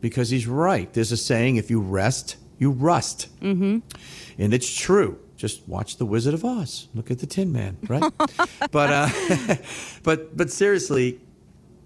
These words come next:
Speaker 1: work is a definition of who you are. It does keep you active. It keeps you, it keeps you mentally sharp, right? And I
Speaker 2: Yeah.
Speaker 1: know a lot of people who retire and then do their side gig or the, the things they were passionate about, they, they stay with it, right?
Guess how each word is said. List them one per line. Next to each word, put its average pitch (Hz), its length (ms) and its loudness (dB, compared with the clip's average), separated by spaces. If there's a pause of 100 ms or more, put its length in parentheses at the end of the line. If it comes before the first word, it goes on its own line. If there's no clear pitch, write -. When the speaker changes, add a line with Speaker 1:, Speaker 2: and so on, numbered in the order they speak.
(280)
Speaker 1:
work 139 360 2
is 123 180 2
a 117 40 0
definition 113 540 0
of 101 80 -4
who 117 80 0
you 104 200 2
are. 104 160 2
It 107 120 -4
does 113 220 2
keep 107 200 -2
you 98 140 0
active. 101 340 -2
It 101 60 -6
keeps - 300 -4
you, 98 100 0
it 104 220 -10
keeps - 240 -2
you 110 60 0
mentally 101 440 -2
sharp, 95 480 0 (600)
right? 110 280 2
And 110 140 -2
I 113 100 2
Speaker 2:
Yeah. 127 60 2
Speaker 1:
know 120 80 2
a - 20 2
lot 110 160 2
of 107 80 -6
people 110 240 0
who 117 80 2
retire 107 460 2
and 110 100 -2
then 113 140 0
do 110 220 0
their 98 340 2 (400)
side 131 640 0
gig 92 340 0
or 101 120 0
the, 98 100 -4 (220)
the 113 80 -6
things 123 300 0
they 113 60 2
were 104 120 2
passionate 120 460 0
about, 127 320 0 (140)
they, 107 280 0
they 104 280 -2
stay 107 280 0
with 101 180 -2
it, - 120 -8 (480)
right? 101 320 0